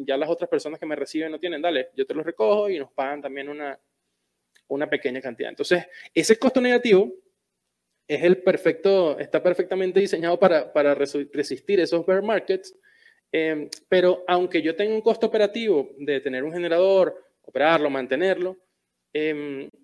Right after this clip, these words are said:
siempre el granjero le va a interesar tener un profit, aunque sea un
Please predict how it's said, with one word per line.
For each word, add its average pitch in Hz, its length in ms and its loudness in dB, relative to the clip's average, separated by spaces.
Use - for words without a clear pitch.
siempre 226 760 0
el 175 240 4
granjero 190 920 -2
le 156 160 2
va 147 100 -2
a 147 40 -4
interesar 165 480 0
tener 143 280 -4
un 147 220 -6
profit, 156 420 -2
aunque 160 300 -2
sea 196 140 -2
un 185 200 -8